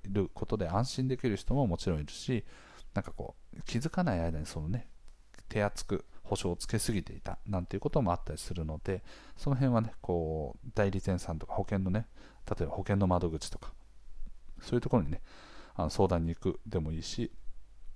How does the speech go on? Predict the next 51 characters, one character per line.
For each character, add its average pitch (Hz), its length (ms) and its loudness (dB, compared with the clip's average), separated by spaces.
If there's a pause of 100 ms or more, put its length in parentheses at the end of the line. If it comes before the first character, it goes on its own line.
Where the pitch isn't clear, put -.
(680)
な 127 80 -2
ん - 40 -2
か - 100 -6
こ - 360 -2 (140)
う、 - 40 -10
そ 104 140 4
う - 20 8
い 92 40 6
う 90 40 2
知 - 120 -2
見 104 140 6
を 95 60 6
持 98 80 6
っ - 40 0
て - 140 -8
る - 80 -8
ね、 110 120 2
友 95 180 6
人 90 180 2
に 85 80 -2
話 90 320 -2
を 78 140 -4
聞 92 120 -2
い 85 40 -4
て 85 100 -2
も 82 100 -2
ら 87 80 0
う 101 80 2
と - 120 -2
か、 - 180 -6 (460)
そ - 120 0
う - 20 6
い 127 40 6
う - 20 6
の 107 80 8
で 82 60 2
も 76 80 0
い 85 40 4
い - 20 4
ん 82 40 2
じ 82 80 -2
ゃ 76 60 0
な 73 80 -4
い 73 60 -8
か - 140 -6
な 101 140 2
と - 120 -2
思 73 160 -4
い 73 60 -4
ま 73 140 -4
す。 - 160 -10